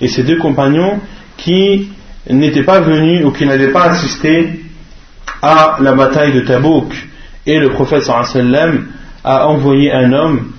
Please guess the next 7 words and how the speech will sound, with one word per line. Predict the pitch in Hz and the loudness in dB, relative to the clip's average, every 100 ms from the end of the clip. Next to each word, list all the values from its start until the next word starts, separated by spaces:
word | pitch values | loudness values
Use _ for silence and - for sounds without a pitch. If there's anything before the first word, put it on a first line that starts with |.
| - | -14
afin | - 127 - 151 | -4 -4 -2 -2
de | 131 | 0
lui | 123 120 | 0 0
dire | 139 170 165 - - - 123 | 0 0 -2 -6 -14 -12 -10
de | 117 135 143 | -2 0 0
s'abstenir | 135 175 175 - - 139 160 175 139 - - - - 113 | 0 -2 -4 -6 -2 0 0 0 -2 -6 -12 -20 -10 -6
de | 117 139 160 165 - | -2 2 2 0 -4